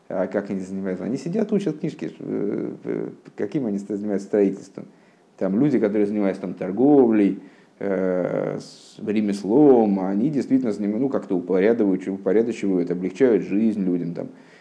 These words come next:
э, особенно, знаешь, там какие-нибудь, э, экологи, э, религиозные экологи. <laughs> Ну вот,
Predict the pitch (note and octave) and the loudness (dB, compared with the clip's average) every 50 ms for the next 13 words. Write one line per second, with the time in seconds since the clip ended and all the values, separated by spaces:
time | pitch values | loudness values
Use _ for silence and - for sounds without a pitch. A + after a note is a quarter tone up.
0 | - _ _ _ _ G2 F#2+ F#2 F#2 F#2 F#2 F#2 F2 G2 G2 F#2+ - - B2+ A2+ | -20 _ _ _ _ -8 -6 -6 -4 -4 -4 -2 -2 -2 -2 -4 -2 0 0 0
1 | F#2+ F#2 F2+ F2 F#2 G#2 G#2 - - - - - - _ _ _ F2+ F2+ F2 E2+ | 0 0 -4 -4 -4 -4 -6 -6 -10 -18 -20 -20 -20 _ _ _ -12 -10 -10 -10
2 | E2 - F#2 F2+ F2 E2+ E2+ - F#2+ F#2 F#2 F2+ F2+ F2 - - - - _ _ | -8 -6 -6 -4 -4 -6 -6 -4 -4 -2 -2 -2 -2 -2 -4 -6 -10 -18 _ _
3 | _ _ _ _ _ _ _ _ _ _ _ _ _ _ - - - - - G2+ | _ _ _ _ _ _ _ _ _ _ _ _ _ _ -20 -20 -20 -18 -16 -14
4 | - A#2 - C3+ C3 C3 C3 B2+ B2 A#2 A2 G#2 G2+ G2+ - - - _ _ _ | -12 -4 4 6 8 10 10 8 8 6 2 0 0 -2 -12 -18 -20 _ _ _
5 | _ _ _ _ G2+ G2 F#2+ F#2+ E2+ F#2+ G2 G2+ G#2+ A#2 A#2 B2 B2+ C3 C3+ B2 | _ _ _ _ -10 -6 -4 -2 0 0 2 2 2 2 6 8 8 8 8 8
6 | A2+ A2 G#2+ G#2+ G#2+ G#2+ - B2 A#2 A#2 A2+ A2 G2+ G#2+ G#2 G2+ - - - - | 4 4 4 2 2 4 4 4 6 6 4 2 0 0 -2 -4 -8 -18 -18 -12
7 | B2+ - - - C#3+ C3 - - C#3+ - - - - - - - - - E3 F#3+ | -10 -10 -4 -2 -2 -2 2 2 2 2 2 -2 -8 -10 -14 -16 -14 -12 -12 -10
8 | G3 G3+ G3 F3 - - - G#2+ A2+ A#2 A#2 A2 G#2 G2+ G2 G2 - | -10 -10 -10 -10 -10 -8 -4 -2 2 2 4 6 4 4 2 0 -8